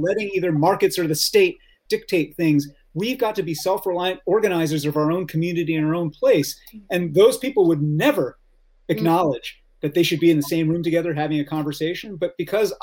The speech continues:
Speaker 1: I know people in both those worlds, I'm looking and I'm thinking, "You know what? There are dots to connect here." And
Speaker 2: We're
Speaker 1: again,
Speaker 2: not
Speaker 1: not
Speaker 2: as
Speaker 1: a
Speaker 2: different as we
Speaker 1: happy
Speaker 2: think,
Speaker 1: hour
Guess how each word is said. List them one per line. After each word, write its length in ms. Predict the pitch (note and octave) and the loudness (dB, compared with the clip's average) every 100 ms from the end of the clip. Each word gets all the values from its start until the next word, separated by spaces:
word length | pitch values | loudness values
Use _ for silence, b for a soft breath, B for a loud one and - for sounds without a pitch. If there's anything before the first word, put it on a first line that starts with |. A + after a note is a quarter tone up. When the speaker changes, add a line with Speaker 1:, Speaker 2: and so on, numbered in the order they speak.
| F3 | -4
Speaker 1:
I 60 | G#3 | 0
know 240 | F3+ G#3+ | 2 2
people 320 | - A3+ G#3+ | 0 -2 0
in 100 | F3+ | 0
both 220 | E3 G3 F#3 | 0 -2 -2
those 240 | F3 D3 | -4 -4
worlds, 400 | D#3 A#4+ C5 - _ _ _ _ - | -4 -2 -4 -6 _ _ _ _ -6
I'm 180 | F#3+ | -4
looking 220 | G#3+ - G3 | -2 -2 -2
and 60 | F#3+ | -4
I'm 80 | |
thinking, 260 | F#3+ A3+ A3 | -4 -6 -6
"You 120 | B3 | -4
know 120 | C#4+ D4+ | 0 0
what? 120 | D#4+ - _ - | -2 -8 _ -2
There 120 | G#3 B3+ | 4 6
are 140 | B3+ | 6
dots 320 | A#3+ B3 C4 - | 4 2 0 -4
to 80 | |
connect 400 | G#3 F#3+ E3 D3 - | -4 -2 -2 -2 -6
here." 140 | C3 - _ _ _ - F3+ | -6 -8 _ _ _ -8 -4
And 120 | F#3 - D4 | -4 -4 4
Speaker 2:
We're 140 | E4+ | 6
Speaker 1:
again, 100 | D#4 | 6
Speaker 2:
not 100 | C#4 F#4+ | 4 2
Speaker 1:
not 100 | B3+ | 2
Speaker 2:
as 80 | E4 | 2
Speaker 1:
a 40 | |
Speaker 2:
different 260 | - D#4+ D#4+ | 0 0 -2
as 80 | D4+ | 0
we 100 | D#4+ | 2
Speaker 1:
happy 140 | G4 | 4
Speaker 2:
think, 160 | G4+ G#4 | 4 2
Speaker 1:
hour 120 | G4+ | -2